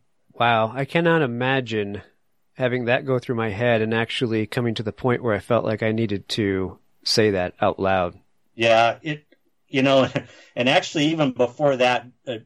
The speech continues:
Speaker 2: Jan had actually said a prayer out loud. This changed my life as a Christian, man, I tell you.
Speaker 1: I'll bet.
Speaker 2: Um,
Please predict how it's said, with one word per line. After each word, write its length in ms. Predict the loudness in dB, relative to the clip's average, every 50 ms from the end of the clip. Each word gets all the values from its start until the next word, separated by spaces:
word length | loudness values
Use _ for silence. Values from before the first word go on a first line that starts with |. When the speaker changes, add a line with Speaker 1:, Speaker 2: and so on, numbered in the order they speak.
| -12
Speaker 2:
Jan 420 | -6 -4 -2 -2 0 -2 -2 -2 -2
had 120 | 0 0
actually 320 | 0 0 0 -4 -8 -10 -10
said 260 | -8 -4 -2 -2 -2
a 60 | -4
prayer 380 | -6 -2 0 0 2 2 2 0
out 180 | -2 -2 -4
loud. 180 | -4 -4 -2 -2
This 200 | -2 -4 -4 -8
changed 360 | -8 -4 -2 -2 -2 -4 -6
my 120 | -6 -4
life 280 | -2 0 0 0 -2 -4
as 80 | -8 -16
a 60 | -12
Christian, 420 | -8 -8 -8 -8 -10 -14 -14 -12
man, 240 | -10 -10 -10 -8 -8
I 60 | -6
tell 240 | 0 2 4 4 4
you. 140 | 2 -2 -8 -10 _ -6
Speaker 1:
I'll 120 | -4 -2 -2
bet. 320 | 2 2 2 2 2 2
Speaker 2:
Um, 360 | 2 2 2 0 -2 -6 -8